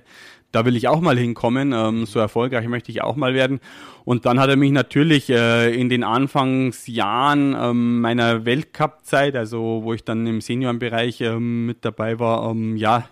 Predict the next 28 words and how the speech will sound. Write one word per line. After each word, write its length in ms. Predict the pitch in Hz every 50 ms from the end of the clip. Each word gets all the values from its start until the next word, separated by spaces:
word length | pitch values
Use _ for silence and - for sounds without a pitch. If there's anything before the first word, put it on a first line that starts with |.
| _ _
sehr, 280 | _ - - 127 127
sehr 280 | 127 135 127 120 117 - - - - - - -
erfolgreich 640 | - 123 117 - 135 139 156 151 - 143 135 131 113
mit 220 | 147 151 143 _ -
begleitet, 580 | 139 120 131 120 113 127 143 - - 131 127
unterstützt, 680 | 127 120 - - 117 - - 135 139 143 - - -
äh, 320 | 131 120 117 120 120 120 117
in, 460 | - 123 120 117 117 117 117 117 117
in 160 | 107 113 117
allen 320 | - - 110 123 131 127 123
möglichen, 720 | 120 127 135 135 151 131 127 135 131 127 123 123 113 117
wie 60 | 120 113
soll 140 | - 120
ich 60 | 120 -
sagen, 440 | 127 123 123 120 113 113 113 - -
ja, 320 | - - 110 113 110 107 -
Situationen, 960 | - - 151 - - 131 117 - - - 131 131 143 147 143 139 135 131 123 113
ähm, 400 | 113 117 117 117 120 120 117 117
auf 240 | 113 110 113 -
was 140 | - 120 123
es 200 | 123 117 - -
halt 220 | - 117 110 - 117
dann 320 | 117 117 117 113 113 117
dort 260 | - 117 117 117 - -
im 120 | 113 117
Endeffekt 400 | 117 120 117 - 120 117 - 113
auch 100 | 101 -
ankommt. 460 | - - 127 135 - - 143 131 127